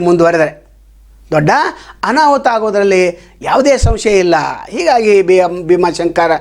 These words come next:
ಗುಳ್ಳೆದವರು ಕೂಡ ಇದನ್ನು ಗಮನಿಸಬೇಕು, ಆಗಾಗ ರೇಡ ಮಾಡಲೇಬೇಕು. ನಂತರ ದೊಡ್ಡ ಬುಕ್ಕಿಗಳ ಬಲೆಯನ್ನು ನೀವು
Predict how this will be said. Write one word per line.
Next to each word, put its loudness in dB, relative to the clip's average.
ಗುಳ್ಳೆದವರು 0
ಕೂಡ 0
ಇದನ್ನು -2
ಗಮನಿಸಬೇಕು, 0
ಆಗಾಗ 0
ರೇಡ 0
ಮಾಡಲೇಬೇಕು. 0
ನಂತರ -2
ದೊಡ್ಡ -2
ಬುಕ್ಕಿಗಳ -2
ಬಲೆಯನ್ನು 2
ನೀವು 4